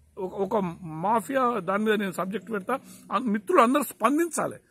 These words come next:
దానికి అపోజిట్గా స్పందించండి. మన్-, ఆ, సపోర్ట్ చేస్తూ సం-, సం-, ఆ, స్పందించండి. Most welcome. ఏది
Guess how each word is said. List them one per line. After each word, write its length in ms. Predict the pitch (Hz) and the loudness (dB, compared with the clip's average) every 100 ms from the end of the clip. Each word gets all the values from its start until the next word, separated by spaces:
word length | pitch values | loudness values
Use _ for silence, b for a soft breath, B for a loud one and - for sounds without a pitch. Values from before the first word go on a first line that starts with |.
| b b b | b b b
దానికి 260 | 208 220 175 | -2 0 0
అపోజిట్గా 480 | 165 240 262 277 247 | 4 4 4 -2 -4
స్పందించండి. 680 | - 233 240 240 240 294 | -2 0 0 2 2 2
మన్-, 220 | 277 311 254 180 220 226 220 208 214 _ _ - | 2 0 -4 -10 -10 -12 -12 -14 -20 _ _ -8
ఆ, 680 | - 202 185 170 165 165 165 170 190 _ 196 196 | -2 0 2 2 2 0 -4 -10 -14 _ -14 -2
సపోర్ట్ 400 | 226 247 285 269 | 0 4 4 4
చేస్తూ 220 | 233 262 | 2 0
సం-, 360 | - 101 - 117 | -2 -2 -4 -4
సం-, 260 | 180 175 160 165 | -4 -4 -6 -8
ఆ, 280 | 156 147 | -8 -8
స్పందించండి. 720 | 143 - 214 220 202 165 123 120 b b | -8 -2 0 2 2 0 -2 -6 b b
Most 280 | 220 262 226 | 2 4 2
welcome. 280 | 196 160 98 _ _ _ _ _ _ _ _ _ b b b | 0 0 -12 _ _ _ _ _ _ _ _ _ b b b
ఏది 220 | 196 240 | 6 6